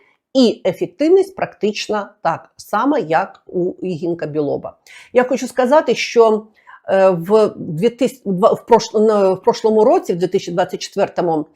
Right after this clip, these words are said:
е, в Німеччині був ще випущена, е, проведено дослідження, випущена стаття, е, по дослідженню, е,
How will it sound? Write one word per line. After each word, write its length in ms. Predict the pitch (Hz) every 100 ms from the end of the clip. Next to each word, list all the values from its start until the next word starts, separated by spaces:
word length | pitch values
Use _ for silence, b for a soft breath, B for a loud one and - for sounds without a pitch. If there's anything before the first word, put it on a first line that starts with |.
| B B B -
е, 200 | 185 180
в 100 | 170
Німеччині 800 | 190 254 247 180 - - 185 175
був 420 | 170 180 196 220
ще 440 | - - 208 180 - -
випущена, 1160 | 202 185 214 214 190 - - 202 185 180 165 - _
е, 240 | - 185 175
проведено 500 | 196 196 180 190 190
дослідження, 540 | 180 302 392 220 202
випущена 440 | 190 - - 185
стаття, 560 | 180 - 180 - 277 415 - _ _ _ _ _ _ - -
е, 260 | 165 196 185 - _ _ _ _ -
по 480 | 254 247 226 214 B B _
дослідженню, 1120 | 202 247 - 262 247 269 214 196 196 190 175 175 B B _ 185
е, 380 | 185 180 175